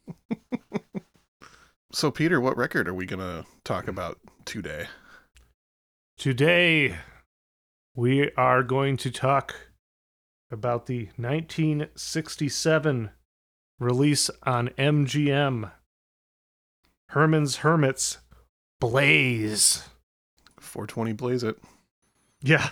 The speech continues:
Speaker 3: <laughs>
Speaker 1: True or false, Peter? This is the most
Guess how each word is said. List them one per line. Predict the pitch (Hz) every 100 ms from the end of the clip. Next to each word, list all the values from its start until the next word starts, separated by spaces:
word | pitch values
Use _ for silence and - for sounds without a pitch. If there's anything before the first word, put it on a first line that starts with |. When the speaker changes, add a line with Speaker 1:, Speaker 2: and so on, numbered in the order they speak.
| -
Speaker 3:
<laughs> | - -
Speaker 1:
True | - 156
or | 151
false, | - 110 107
Peter? | - - 95 95 92 - _ _ _ _ _ _ _ _ -
This | 113 -
is | 151 135 123 104 -
the | 110
most | 98 98 120 - -